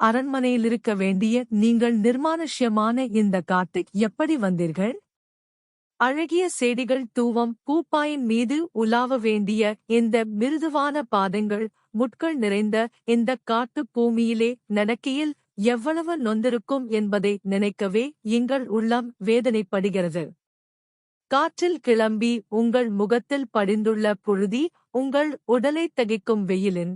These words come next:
வெப்பம் மிகுந்த கிரணங்கள் ஆகியவை எங்களையே தாக்குவது போல தோன்றுகின்றன. காட்டு மிருகங்கள் நிறைந்த இந்த காட்டிலே நீங்கள் தங்கியிருப்பதை காண எங்கள மனம் வெதும்புகிறது. ஆகவே, உங்கள் வரலாற்றை தெரிவிக்க வேண்டும்.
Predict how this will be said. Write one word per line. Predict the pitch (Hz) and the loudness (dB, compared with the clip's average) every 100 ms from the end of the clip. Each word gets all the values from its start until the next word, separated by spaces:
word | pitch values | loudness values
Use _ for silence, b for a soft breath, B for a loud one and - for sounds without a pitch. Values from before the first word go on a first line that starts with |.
| 185 - | -12 -4
வெப்பம் | 190 262 - 359 285 | -2 -2 0 -2 0
மிகுந்த | 240 240 233 254 220 | 0 0 0 -2 -2
கிரணங்கள் | 202 208 214 220 240 - | -2 0 -2 -2 -4 -2
ஆகியவை | 196 208 180 190 185 247 302 - | -2 0 0 -2 -2 -6 -8 -2
எங்களையே | 226 233 233 220 208 254 | 0 2 2 2 0 -2
தாக்குவது | 240 190 - 202 214 226 220 | 0 -2 -2 -2 0 0 0
போல | 233 233 240 - | 0 0 -2 -2
தோன்றுகின்றன. | 214 196 185 175 170 165 160 - _ _ _ _ _ _ _ _ _ | -2 0 -2 -4 -4 -6 -10 -18 _ _ _ _ _ _ _ _ _
காட்டு | 254 285 - 359 | 0 0 0 0
மிருகங்கள் | 269 226 240 233 240 | 2 2 2 2 2
நிறைந்த | 214 202 208 220 233 220 | 2 2 2 2 0 0
இந்த | 214 196 185 | 2 2 0
காட்டிலே | 202 190 - 196 202 240 _ | 0 -2 0 0 0 -4 _
நீங்கள் | 226 277 294 294 277 262 | 0 0 2 0 0 -2
தங்கியிருப்பதை | 269 311 339 - 262 247 233 | 0 0 -2 0 2 2 2
காண | 220 214 233 | 0 2 2
எங்கள | 233 202 220 220 226 190 | 0 2 0 2 0 0
மனம் | 185 208 240 196 | 0 0 0 0
வெதும்புகிறது. | 196 214 190 175 170 160 160 - _ _ _ _ _ _ _ _ _ | 0 2 0 0 -2 -2 -6 -8 _ _ _ _ _ _ _ _ _
ஆகவே, | 208 208 208 196 202 254 _ | 2 2 2 2 0 -2 _
உங்கள் | 269 285 311 294 | -2 0 0 0
வரலாற்றை | 202 220 262 277 - 294 | 0 0 0 -2 -2 -4
தெரிவிக்க | - 233 233 214 - 190 | 2 2 2 0 -2 -2
வேண்டும். | 175 175 170 175 151 | 0 -2 -2 -4 -6